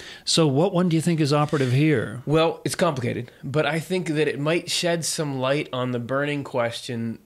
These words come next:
Speaker 2: why does life seem so unfair?
Speaker 1: Mm, right. If God exists and wants everyone to grow and develop and be happy
Speaker 2: Right.
Speaker 1: and eventually get to heaven, why does it seem like some people get a life that makes it much more difficult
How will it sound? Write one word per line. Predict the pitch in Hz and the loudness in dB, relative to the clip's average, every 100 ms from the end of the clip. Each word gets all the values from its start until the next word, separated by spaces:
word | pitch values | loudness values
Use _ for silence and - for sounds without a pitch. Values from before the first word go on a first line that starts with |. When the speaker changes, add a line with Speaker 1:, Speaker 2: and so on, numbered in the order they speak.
| _ _ | _ _
Speaker 2:
why | 139 139 151 160 185 | -8 -2 0 2 2
does | 185 143 | 0 -2
life | 123 127 131 127 | -4 -2 -4 -6
seem | - - 120 117 113 | -10 -6 -4 -2 -4
so | 107 - 110 110 107 | -6 -8 -8 -8 -10
unfair? | 107 104 104 - 87 - - _ 143 | -12 -14 -16 -18 -18 -20 -20 _ -8
Speaker 1:
Mm, | 139 131 117 101 98 117 | -4 -2 -2 -6 -10 -12
right. | - 147 135 113 - - | -2 0 2 0 -6 -6
If | 131 - | -6 -2
God | 139 156 175 | 0 2 0
exists | 135 - 123 107 - - - - | 0 2 2 2 -2 -2 -8 -6
and | 135 | -2
wants | 127 131 151 | 0 0 0
everyone | 131 131 135 139 | 0 0 0 0
to | 135 | 0
grow | 113 117 139 | 0 2 2
and | 135 | 2
develop | 117 113 120 131 135 | 0 0 0 0 -2
and | 127 | -2
be | 131 | -2
happy | 104 117 127 135 | 0 0 0 2
Speaker 2:
Right. | 139 | 2
Speaker 1:
and | 120 | 2
eventually | 110 120 - | 0 -2 -4
get | 123 127 | -4 -2
to | 135 | -2
heaven, | 117 120 110 117 139 - - - - | 0 0 2 2 0 -4 -18 -20 -6
why | 123 123 151 | 0 2 4
does | 170 | 4
it | 175 | 2
seem | - - 139 | 2 2 2
like | 127 113 | 2 2
some | - 175 190 | 2 2 2
people | 170 107 123 | 0 -2 -2
get | 123 131 | -2 0
a | 135 | 0
life | 127 135 156 - | 0 2 0 0
that | - 120 | -2 -2
makes | 131 127 - | -2 0 -2
it | 139 | 0
much | 156 156 | -2 -2
more | 139 | -4
difficult | 127 208 220 127 113 131 151 | 0 0 0 0 0 -2 -4